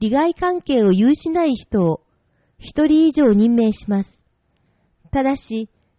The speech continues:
次の各号のいずれかに該当する人は除きます。括弧一、町内に住所を有しない人。括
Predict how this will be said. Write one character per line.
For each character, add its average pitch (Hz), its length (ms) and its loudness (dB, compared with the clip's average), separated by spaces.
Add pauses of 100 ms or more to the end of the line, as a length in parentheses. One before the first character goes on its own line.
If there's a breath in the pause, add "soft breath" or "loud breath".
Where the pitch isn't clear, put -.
(160)
次 294 320 0
の 214 260 0 (120)
各 311 360 -4
号 254 240 2
の 185 320 0
い 185 100 -6
ず 285 140 -4
れ 339 140 -2
か 339 100 -4
に 262 140 -2
該 277 240 -2
当 302 180 0
す 285 160 -6
る 277 100 -2
人 294 200 -4
は 240 100 0
除 190 260 0
き 185 100 -10
ま 185 160 -4
す。 - 200 -20 (1120)
括 302 200 -2
弧 233 160 -2
一、 208 400 -8 (840)
町 349 220 2
内 285 240 0
に 180 240 -2 (400)
住 330 220 2
所 247 180 -2
を 185 100 2
有 233 200 4
し 330 160 -6
な 311 160 0
い 226 60 -2
人。 - 380 -8 (720)
括 - 140 -4